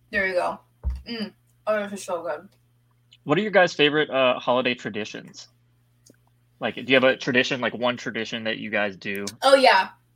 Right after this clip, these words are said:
Speaker 1: Um, my family makes, um, pizzelles. They're Italian Christmas cookies. They look like s-,
Speaker 2: Hmm.
Speaker 1: snowflakes. They're, like, really f-, flat, very thin, uh, just a little bit sweet. Um,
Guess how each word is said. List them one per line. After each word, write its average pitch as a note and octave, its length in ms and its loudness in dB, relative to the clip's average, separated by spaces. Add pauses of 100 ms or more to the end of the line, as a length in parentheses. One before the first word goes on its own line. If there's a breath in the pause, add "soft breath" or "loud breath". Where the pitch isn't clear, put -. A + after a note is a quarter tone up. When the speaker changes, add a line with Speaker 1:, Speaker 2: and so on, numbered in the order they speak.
(120)
Speaker 1:
Um, G#3 480 -2
my A3 160 -2
family C4 320 -2
makes, A3+ 480 -8
um, F#3 420 -4 (160)
pizzelles. G3+ 920 -2
They're F3+ 180 0
Italian E3 560 -6
Christmas - 420 -12
cookies. B3 540 -10
They G3 140 -6
look E3+ 200 -4
like F3+ 180 -4
s-, - 320 -6
Speaker 2:
Hmm. - 240 -20
Speaker 1:
snowflakes. A#3 840 -4
They're, F#3+ 180 -4
like, E3+ 220 -2
really G3+ 280 -6
f-, - 420 -18 (240)
flat, F3+ 340 4 (500)
very F#3+ 280 -2
thin, E3+ 500 -10 (720)
uh, G3 120 2
just A3 220 -2
a B3 60 0
little F#3 460 0
bit A#3+ 280 -6
sweet. C#4 460 -10 (600 soft breath)
Um, D#3 400 0